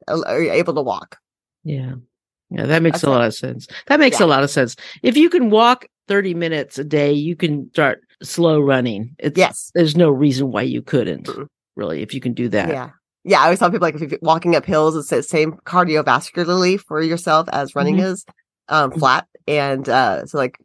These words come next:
Speaker 1: you know, start walking up hills. And we have a, uh, a lake over here in Seattle called Green Lake, and there's trash cans kind of, um,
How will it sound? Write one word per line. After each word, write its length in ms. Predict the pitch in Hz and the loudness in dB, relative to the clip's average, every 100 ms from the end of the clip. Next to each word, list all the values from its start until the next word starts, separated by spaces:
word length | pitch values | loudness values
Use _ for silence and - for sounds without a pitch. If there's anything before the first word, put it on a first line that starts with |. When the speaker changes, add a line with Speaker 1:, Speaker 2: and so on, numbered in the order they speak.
| _ | _
Speaker 1:
you 120 | 151 135 | -8 -6
know, 140 | 117 - _ - | -8 -10 _ -6
start 240 | 165 147 | -2 0
walking 280 | 135 139 175 | 0 0 0
up 100 | 175 | 0
hills. 420 | 170 156 180 180 | -2 0 -2 -2
And 140 | 123 143 _ _ _ | -6 -6 _ _ _
we 120 | - 208 | 0 2
have 140 | 175 | 4
a, 140 | 147 - - | 2 0 -6
uh, 360 | 147 127 110 - - _ _ _ _ 143 | -2 0 -2 -4 -12 _ _ _ _ -6
a 80 | 143 | 2
lake 280 | 180 180 | 2 4
over 180 | 151 139 | 0 -2
here 200 | 147 143 | -4 -2
in 120 | 139 | -2
Seattle 340 | - 139 135 135 | -4 0 2 0
called 200 | - 127 | -4 -4
Green 240 | 151 160 | -2 0
Lake, 220 | 143 107 127 | 0 -2 -4
and 120 | 135 | -4
there's 180 | 135 - | -4 -2
trash 300 | 165 339 - | -2 -2 -2
cans 400 | 214 101 - - _ _ _ | -4 -4 -8 -18 _ _ _
kind 180 | - 180 | -2 0
of, 200 | 160 147 _ _ _ _ _ _ _ | 0 -2 _ _ _ _ _ _ _
um, 400 | 151 143 113 127 | -6 -4 -4 -6